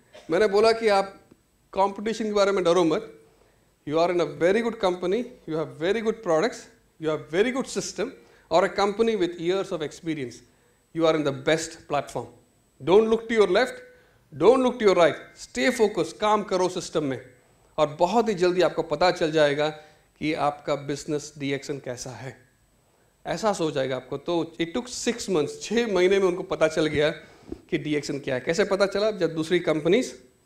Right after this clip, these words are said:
उनका हालत थोड़ा ढीला होना शुरू हो गया, तब ब्रेक <laughs> they, they started to lose business, तब उनको एहसास हो गया कि हाँ, क्यों, क्यों, क्यों? Of course, because उनके सारे जितने मेंबर्स हैं,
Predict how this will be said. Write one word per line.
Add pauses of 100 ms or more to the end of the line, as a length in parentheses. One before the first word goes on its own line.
(880)
उनका
हालत
थोड़ा
ढीला
होना
शुरू
हो
गया,
तब
ब्रेक
<laughs>
they,
they
started
to
lose
business, (400)
तब
उनको
एहसास
हो
गया
कि
हाँ,
क्यों,
क्यों,
क्यों?
Of
course,
because
उनके
सारे
जितने
मेंबर्स
हैं,